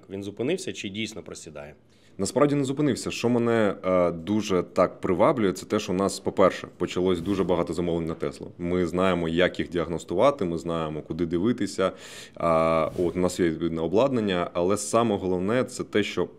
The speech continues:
Speaker 2: по факту, по факту, хороша Тесла реально не коштує дев'ятнадцять. Ми скільки їх передивилися, то по ходовці там треба якусь тисячу-півтори вкинути, то сертифікацій немає,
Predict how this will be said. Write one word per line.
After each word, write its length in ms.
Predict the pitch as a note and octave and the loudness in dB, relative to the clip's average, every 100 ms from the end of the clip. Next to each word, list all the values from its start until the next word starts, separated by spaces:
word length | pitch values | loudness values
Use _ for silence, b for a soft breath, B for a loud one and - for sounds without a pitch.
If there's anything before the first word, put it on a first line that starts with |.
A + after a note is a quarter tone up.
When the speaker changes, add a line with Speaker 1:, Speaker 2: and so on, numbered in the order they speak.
| - | 0
Speaker 2:
по 100 | G2+ | 0
факту, 520 | - B2+ F3 - E2+ - - - | 4 4 4 0 -8 -10 -20 -6
по 100 | F2+ | -4
факту, 400 | E2+ E2 - - - - | -2 -4 -4 -12 -14 -4
хороша 440 | G2 A2 A#2+ E2+ | 4 6 4 2
Тесла 500 | - G#2+ C3+ D#2+ D#2 | 2 2 2 -4 0
реально 340 | D#2 G2 F#2 E2 | 2 2 0 -2
не 100 | E2 | -2
коштує 380 | F2+ - D#2 | -2 -2 -8
дев'ятнадцять. 640 | D2 D2 D2+ D2 - - - B B B B | -6 -8 -6 -10 -10 -20 -20 B B B B
Ми 100 | F#2 | -4
скільки 380 | - A#2 G#2+ G2+ | 2 0 2 0
їх 160 | F#2+ - | 0 0
передивилися, 840 | F#2 F2+ F#2+ C#3+ C3 - F2 E2+ B B B B - | 0 2 0 2 0 -2 -2 -2 B B B B 2
то 180 | C#3 D3+ | 6 8
по 120 | D#3 | 6
ходовці 520 | D#3+ D3 C#3+ D#3 D3 | 2 2 4 2 2
там 200 | C3+ C3+ | 0 0
треба 220 | C3+ C3 B2 | 2 4 4
якусь 260 | A2+ A2 - | 2 0 0
тисячу-півтори 720 | A2+ G#2 G2 G2+ F#2 G2+ G2 | -2 -2 -2 -4 0 0 2
вкинути, 480 | F#2 - F#2 E2+ E2+ | 0 -4 -4 -2 -2
то 160 | G2+ | -2
сертифікацій 720 | G#2+ - C3 C3 B2+ C3 B2+ A#2+ | -2 -4 -4 -4 4 4 4 0
немає, 560 | A2+ A2 A2 G#2+ G2 | 0 2 2 2 0